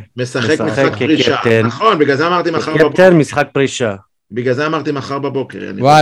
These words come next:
Speaker 1: בטוח.
Speaker 3: הייתי נוסע, תאמינו לי, הייתי נוסע.
Speaker 1: כן, אני זוכר שרצית שניסע פעם, שי, לא, אני זוכר שאמרת לי.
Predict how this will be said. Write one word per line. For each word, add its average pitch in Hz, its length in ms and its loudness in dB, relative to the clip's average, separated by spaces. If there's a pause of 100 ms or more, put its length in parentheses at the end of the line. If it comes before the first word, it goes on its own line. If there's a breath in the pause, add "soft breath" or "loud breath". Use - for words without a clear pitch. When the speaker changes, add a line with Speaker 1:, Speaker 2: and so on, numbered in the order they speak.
Speaker 1:
בטוח. 139 60 6
Speaker 3:
הייתי 139 220 4
נוסע, 110 460 -2
תאמינו 127 680 0
לי, 127 100 0
הייתי 113 240 -4
נוסע. 107 360 -8 (340)
Speaker 1:
כן, 110 260 -6
אני 107 160 -8
זוכר 117 340 -8
שרצית 110 540 -8
שניסע 104 440 -12 (100)
פעם, 95 220 -12
שי, 98 120 -20 (140)
לא, 113 160 -8
אני 110 100 -12
זוכר 113 280 -14
שאמרת 104 400 -12
לי. 95 160 -16